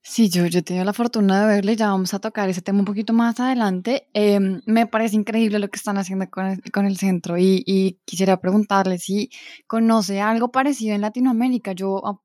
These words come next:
desafortunadamente no, no conozco nada similar, pero no sé si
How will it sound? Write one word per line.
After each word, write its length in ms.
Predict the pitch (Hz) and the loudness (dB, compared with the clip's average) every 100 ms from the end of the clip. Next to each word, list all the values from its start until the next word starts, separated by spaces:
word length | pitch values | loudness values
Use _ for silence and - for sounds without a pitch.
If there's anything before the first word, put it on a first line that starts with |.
| _ | _
desafortunadamente 880 | 196 226 240 247 254 233 202 202 202 | -8 -4 -2 -2 0 2 2 2 2
no, 240 | 208 208 | 2 2
no 160 | 208 214 | 2 0
conozco 400 | 214 226 208 226 | 0 -2 0 0
nada 320 | 226 226 220 | 2 2 -2
similar, 500 | - 254 240 190 277 - _ - _ _ | 0 2 4 2 0 -4 _ -20 _ _
pero 460 | 202 202 196 180 180 | -2 0 2 0 -2
no 160 | 180 | -6
sé 220 | 180 202 196 | -6 -8 -8
si 240 | 214 | -8